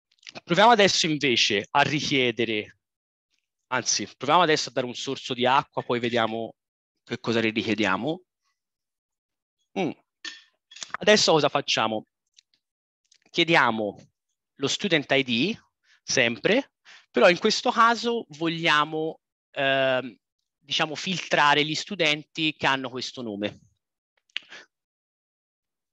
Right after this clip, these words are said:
Cosa sta facendo adesso, adesso Postgres? Ci sta dicendo che per restituirci le righe che gli abbiamo richiesto, sta facendo una, una si-, una sequential scan.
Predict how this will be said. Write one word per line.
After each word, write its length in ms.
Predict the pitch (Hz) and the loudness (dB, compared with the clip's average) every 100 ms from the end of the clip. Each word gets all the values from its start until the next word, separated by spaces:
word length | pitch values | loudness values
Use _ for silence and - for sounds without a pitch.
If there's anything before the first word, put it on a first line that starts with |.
| _ _ _ | _ _ _
Cosa 200 | - 214 | 0 2
sta 160 | - 165 | 4 2
facendo 340 | 151 147 160 | 2 2 4
adesso, 440 | 143 139 - 139 - | 4 2 -2 -4 -2
adesso 380 | 143 139 - 160 | -2 0 -2 -2
Postgres? 580 | 190 180 - 190 - 185 | -2 0 -2 -4 -4 -8
Ci 140 | - 180 | -8 -8
sta 220 | - 180 | 0 0
dicendo 720 | 170 196 202 180 180 185 190 | 0 -2 0 0 0 -2 -2
che 180 | - 160 _ | -2 -6 _
per 220 | - 170 | 2 2
restituirci 920 | 135 139 139 - 147 170 160 - - 123 | 2 -6 -8 -10 -10 -8 -6 -4 -2 0
le 120 | 139 | 0
righe 460 | 156 156 120 104 | 0 -4 -4 -4
che 140 | - 151 | -6 -6
gli 40 | |
abbiamo 240 | 151 175 202 | -2 -2 -4
richiesto, 760 | 214 170 151 143 - 175 185 | -4 -2 -2 -2 -8 -8 -10
sta 180 | - 160 | -6 -8
facendo 800 | - 156 156 143 147 147 151 - - | -4 -4 -2 -4 -4 -4 -6 -8 -14
una, 440 | 147 147 143 143 | -4 0 2 0
una 180 | 151 160 | -2 -4
si-, 240 | 156 165 156 | -4 -6 -8
una 180 | - 156 | -10 -6
sequential 540 | 151 156 151 139 139 131 | -6 -4 -6 -4 -4 -4
scan. 520 | - 127 110 110 | -6 -6 -6 -8